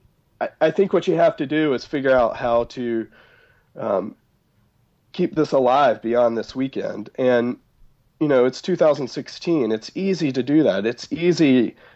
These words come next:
to get on the Storyteller's website. It's easy to get on the N P P A website. It's easy to check out the Telling the Blog, uh, web podcast and, and find great stories out there to, to keep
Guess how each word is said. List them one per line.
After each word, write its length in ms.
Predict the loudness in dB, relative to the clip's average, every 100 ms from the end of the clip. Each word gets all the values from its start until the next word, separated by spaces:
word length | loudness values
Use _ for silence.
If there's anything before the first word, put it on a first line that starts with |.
| -6
to 100 | -2
get 160 | 2 2
on 100 | 2
the 60 |
Storyteller's 640 | 0 0 0 2 2 2
website. 640 | 0 0 0 -4 -4 -4 -8 _ -20 -20
It's 120 | -10
easy 380 | -2 0 2 2
to 100 | 2
get 120 | 4
on 120 | 2 4
the 80 |
N 100 | 2
P 120 | 0 -4
P 180 | 0 0
A 80 |
website. 520 | 2 0 -2 -4 -4 -4
It's 140 | 0
easy 340 | 0 4 2
to 220 | 4 0 0
check 260 | 0 0
out 140 | 0 -2
the 80 |
Telling 340 | -4 -2 -2 -2
the 60 | -4
Blog, 460 | 0 2 2 -2 _ _ _ _
uh, 440 | -8 -4 -2 -2 -4 -8 _ _ -2
web 260 | 0 0 -4 _ _ _ _
podcast 600 | -2 -2 0 -2 -4 -8 _ -20 -20 -20 -20 _ -10 0
and, 320 | 2 2 -2 _ _ _ _ _ _ _
and 160 | -4 -4
find 380 | 0 2 2 2
great 280 | 0 0 -2
stories 440 | -4 -2 0 0
out 180 | 0 0
there 220 | -4 -6
to, 520 | -8 -10 -8 -8 -10 -12 _ _ _ _ _ _ _
to 120 | -10 -10
keep 400 | -4 -2 -2